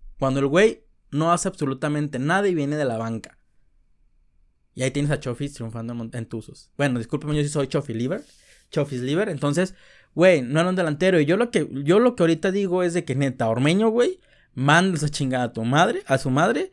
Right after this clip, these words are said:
cóbrales, eh, cumple tu contrato, ya están la sub-veinte, güey. Pero la única manera es que entiendan los pendejos directivos que tenemos, discúlpenme las pinches palabras, la única manera que, que entienden es con, con dinero, güey. Entonces, para que se le quite lo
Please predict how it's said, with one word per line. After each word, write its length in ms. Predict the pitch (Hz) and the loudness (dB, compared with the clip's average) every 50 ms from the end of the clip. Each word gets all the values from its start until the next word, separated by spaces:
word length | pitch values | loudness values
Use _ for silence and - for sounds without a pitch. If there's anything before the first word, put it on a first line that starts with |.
| _ _ _ _ _ _ _ _ _ _ _ _ _ _ | _ _ _ _ _ _ _ _ _ _ _ _ _ _
cóbrales, 760 | - 147 156 170 185 208 226 240 311 381 381 - - - - _ _ _ _ _ _ _ _ _ _ - | 2 4 6 6 6 6 4 4 2 0 -2 -6 -10 -16 -20 _ _ _ _ _ _ _ _ _ _ -4
eh, 380 | 120 120 120 117 117 117 113 - - - - - | -4 -2 -2 -2 -2 -2 -4 -6 -10 -14 -4 0
cumple 280 | - 165 175 160 208 | 2 4 4 4 2
tu 140 | 180 190 160 | 2 0 0
contrato, 520 | - 127 127 123 147 147 151 151 151 170 | 0 0 0 2 2 2 2 2 2 2
ya 140 | 160 151 147 | 2 4 2
están 220 | 139 - - 165 160 | 2 2 2 0 0
la 100 | 156 151 | 0 -2
sub-veinte, 580 | - 151 135 123 123 135 143 165 160 202 208 | -2 -4 -4 -2 0 0 0 0 0 0 0
güey. 320 | 196 202 214 233 294 285 - _ _ _ _ _ _ _ _ _ _ _ _ | 0 2 0 0 -2 -4 -8 _ _ _ _ _ _ _ _ _ _ _ _
Pero 400 | - 151 151 147 143 143 139 135 | 4 6 8 8 8 8 8 8
la 160 | 139 135 139 | 6 6 4
única 280 | 147 180 202 196 - 160 | 4 2 0 0 0 0
manera 260 | 147 139 139 147 170 | 0 0 0 0 -2
es 80 | 175 - | -2 -2
que 60 | 175 | -2
entiendan 400 | 170 165 - 175 170 170 170 170 | -4 -2 -2 -2 -2 0 -2 -2
los 180 | 170 151 135 - | -2 -4 -4 -6
pendejos 640 | - _ - 151 135 120 123 123 139 143 143 175 156 | -8 _ 0 0 2 2 2 0 0 0 0 -2 -2
directivos 460 | 147 131 117 - - 143 147 165 160 | -2 -2 -4 -4 -4 -2 -2 -2 -2
que 80 | - 160 | -4 -6
tenemos, 400 | - 123 120 127 135 156 175 147 | -4 -4 -4 -2 -2 -2 -2 -2
discúlpenme 580 | 127 - - - 123 120 - 165 170 175 156 135 | -4 -4 -4 -4 -6 -4 -2 -2 -2 0 -2 -2
las 220 | 120 110 - - | -4 -6 -10 -12
pinches 300 | - 117 113 123 - - | -12 -12 -12 -12 -14 -12
palabras, 560 | - 127 113 110 113 110 120 160 233 - - _ _ _ _ _ _ _ _ _ _ _ _ | -10 -10 -10 -8 -8 -10 -10 -12 -14 -16 -20 _ _ _ _ _ _ _ _ _ _ _ _
la 140 | - 131 143 | 2 4 4
única 260 | 175 202 196 - 165 | 4 4 2 2 0
manera 380 | 143 135 131 139 151 156 170 - | 0 2 2 2 2 2 0 -2
que, 140 | - 120 | -4 -6
que 160 | - - 127 117 | -6 -4 -4 -4
entienden 460 | 117 113 - 151 160 175 180 180 160 | -4 -2 0 0 0 0 0 -4 -6
es 160 | 113 117 - | -8 -8 -6
con, 280 | - 160 147 127 113 117 | -2 -2 -2 -2 -2 -4
con 160 | - 127 123 | -4 -2 -2
dinero, 300 | 120 120 131 143 135 107 | 0 0 2 0 0 -2
güey. 220 | 107 98 - _ _ _ _ _ _ - | -4 -8 -14 _ _ _ _ _ _ -8
Entonces, 360 | - 131 120 131 117 120 - | -6 -6 -4 -2 -2 -2 0
para 300 | - - 156 151 143 147 | 2 4 4 4 4 0
que 80 | 127 113 | -2 -4
se 140 | - 113 | -2 -2
le 180 | 113 101 98 - | -2 -2 -2 -4
quite 300 | - - - _ - 165 | -8 -16 -8 _ -2 -2
lo 240 | 165 123 - - | -2 -2 -4 -8